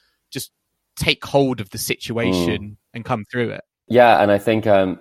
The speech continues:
Speaker 2: Heather Watson, when you, when any British fan knows, if you see Heather Watson up a break in the first set, you know
Speaker 1: Mm.
Speaker 2: she probably will lose in three. It's
Speaker 1: Mm.
Speaker 2: one of those ones where it's almost like there's
Speaker 1: It's
Speaker 2: a
Speaker 1: just one of those things.
Speaker 2: Yeah.
Speaker 1: It's an unwritten rule of tennis, isn't
Speaker 2: It
Speaker 1: it?
Speaker 2: is, and you get su-, you get nervous for it.
Speaker 1: <laughs>
Speaker 2: But hopefully, after this one,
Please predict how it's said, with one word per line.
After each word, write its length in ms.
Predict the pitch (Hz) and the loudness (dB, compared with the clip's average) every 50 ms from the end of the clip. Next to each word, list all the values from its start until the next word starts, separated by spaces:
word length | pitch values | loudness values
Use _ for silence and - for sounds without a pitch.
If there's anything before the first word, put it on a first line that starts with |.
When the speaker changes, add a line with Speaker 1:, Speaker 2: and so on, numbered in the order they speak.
| _ - | _ -8
Speaker 2:
Heather 220 | - 104 107 107 101 | -4 0 0 0 2
Watson, 640 | 92 104 - - - - 98 90 85 85 85 80 - | 0 0 0 -2 -6 -6 -2 -2 -2 -2 -4 -6 -6
when 140 | 85 92 98 | -6 -6 -6
you, 100 | - - | -6 -4
when 160 | - 95 98 - - | -2 -2 -2 0 0
any 220 | 101 107 110 110 | 0 0 0 0
British 360 | 107 - 104 104 - 98 - | -2 -4 -8 -8 -10 -16 -10
fan 280 | - - 92 87 85 82 | -6 -4 -4 -2 -4 -4
knows, 260 | 82 78 78 78 - | -4 -6 -6 -8 -10
if 60 | - | -12
you 80 | 92 90 | -12 -12
see 180 | 82 - 101 95 | -8 -6 -6 -4
Heather 220 | 92 95 85 87 | -4 -2 -4 -2
Watson 760 | 78 85 87 - - - - 80 71 69 73 76 76 76 - _ _ - | -4 -4 -4 -6 -6 -10 -8 -8 -6 -6 -6 -8 -10 -12 -14 _ _ -2
up 180 | 90 - - | -2 -2 -2
a 80 | 98 85 | -8 -8
break 640 | - - 90 90 - 69 67 - - _ - _ _ _ _ _ _ _ | -4 0 2 2 2 0 -2 -6 -10 _ -20 _ _ _ _ _ _ _
in 120 | 87 90 | -8 -6
the 80 | 87 82 | -6 -6
first 360 | - - 90 78 73 - - | -2 0 0 0 0 -4 -6
set, 340 | - 76 64 64 58 - - _ | -4 -2 -2 -2 -4 -6 -8 _
you 120 | 87 90 | -6 -4
know 140 | 90 85 80 | -2 -2 -2
Speaker 1:
Mm. 40 | 78 | -4
Speaker 2:
she 140 | 117 104 98 | -6 -8 -8
probably 240 | 87 95 87 80 78 | -6 -6 -4 -4 -4
will 120 | 73 80 | -6 -6
lose 180 | 78 80 78 - | -6 -6 -8 -8
in 80 | 82 76 | -14 -16
three. 400 | - 80 82 76 65 62 - - _ _ _ _ _ _ _ _ _ _ - | -8 -4 -2 -2 -2 -4 -8 -14 _ _ _ _ _ _ _ _ _ _ -10
It's 220 | 135 127 120 117 | -6 -6 -6 0
Speaker 1:
Mm. 40 | 107 | 2
Speaker 2:
one 140 | 120 123 123 | 2 2 2
of 100 | 123 98 | 0 0
those 200 | 107 101 95 98 | 0 0 0 2
ones 320 | 98 104 104 98 92 - | 0 0 0 0 -2 -4
where 260 | 82 80 78 76 69 | -2 0 0 0 0
it's 120 | 73 80 - | -2 -4 -6
almost 200 | 101 98 95 - | -8 -8 -6 -4
like 160 | 98 85 - | -6 -6 -4
there's 140 | 85 85 82 | -6 -8 -8
Speaker 1:
It's 80 | 87 - | -10 -12
Speaker 2:
a 20 | - | -10
Speaker 1:
just 80 | - | -8
one 100 | 220 220 | -4 0
of 60 | 226 | 2
those 180 | 240 226 - - | 2 2 0 -2
things. 320 | 214 202 165 135 113 110 | 0 2 2 2 2 2
Speaker 2:
Yeah. 260 | 190 208 208 202 190 180 | 2 4 6 6 6 4
Speaker 1:
It's 120 | - 160 | 4 2
an 60 | 208 - | 2 2
unwritten 480 | 214 214 220 214 233 - - 233 208 196 | 2 0 2 0 0 0 0 -4 -2 2
rule 240 | 196 190 185 180 | 2 4 4 2
of 80 | 170 - | 0 -2
tennis, 380 | - - 175 151 120 101 - 139 | -2 -4 -4 -4 -4 -6 -4 -4
isn't 160 | 117 117 110 | -4 -2 0
Speaker 2:
It 40 | 120 | 0
Speaker 1:
it? 60 | 120 | 0
Speaker 2:
is, 100 | 113 101 | 0 -2
and 80 | 101 107 | -6 -8
you 60 | 104 | -4
get 220 | - 120 117 - | -2 -2 -2 -2
su-, 220 | - - - 117 - - | -4 -4 -2 -2 -2 -2
you 120 | 104 104 | -6 -4
get 140 | 110 95 101 | -2 -2 -2
nervous 280 | 107 110 107 98 92 | 0 -2 -2 -2 -4
for 200 | - 98 92 87 | -4 -2 -2 -2
it. 100 | 85 80 | -2 0
Speaker 1:
<laughs> 0 | |
Speaker 2:
But 200 | - 101 101 - | 0 2 2 2
hopefully, 720 | 101 107 139 143 92 104 - 110 90 82 80 80 82 82 - - | 2 2 0 0 0 -2 -6 -6 -4 -2 -2 -2 -4 -4 -2 0
after 260 | 92 98 - - 92 | 0 0 0 -2 -6
this 240 | 87 95 90 - - | -6 -6 -6 -6 -6
one, 340 | 78 73 71 71 73 78 | -6 -6 -6 -6 -10 -12